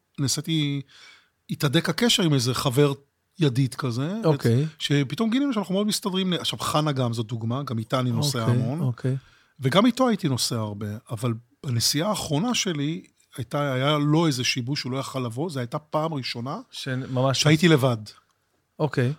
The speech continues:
Speaker 1: ואז אני, היה לי חרדות מזה, כאילו, אתה יודע, אמרתי, "מה?" אז נסעתי לקולומביה, שאני כבר מכיר, אבל באזורים אחרים בקולומביה. אה, זו נסיעה שתוכננה איתו,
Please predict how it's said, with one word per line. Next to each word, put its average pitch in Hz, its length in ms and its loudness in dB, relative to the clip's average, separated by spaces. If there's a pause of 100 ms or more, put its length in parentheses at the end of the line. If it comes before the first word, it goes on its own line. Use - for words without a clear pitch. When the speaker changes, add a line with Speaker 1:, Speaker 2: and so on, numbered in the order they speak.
(120)
Speaker 1:
ואז 143 140 2
אני, 151 260 4
היה 123 280 2
לי 240 140 2
חרדות 127 500 -2
מזה, 101 260 -6
כאילו, 98 340 -10
אתה 104 120 -10
יודע, 156 160 -4
אמרתי, 135 300 -6
"מה?" 139 320 -2 (760)
אז 117 120 -2
נסעתי 151 260 0
לקולומביה, 127 640 2
שאני 131 180 -2
כבר 131 120 -4
מכיר, 127 680 -2
אבל 123 220 0
באזורים 120 440 -2
אחרים 117 400 -4
בקולומביה. 120 720 -2 (800)
אה, 123 60 -4 (580)
זו 110 140 -2
נסיעה 135 320 2
שתוכננה 139 520 0
איתו, 135 600 -2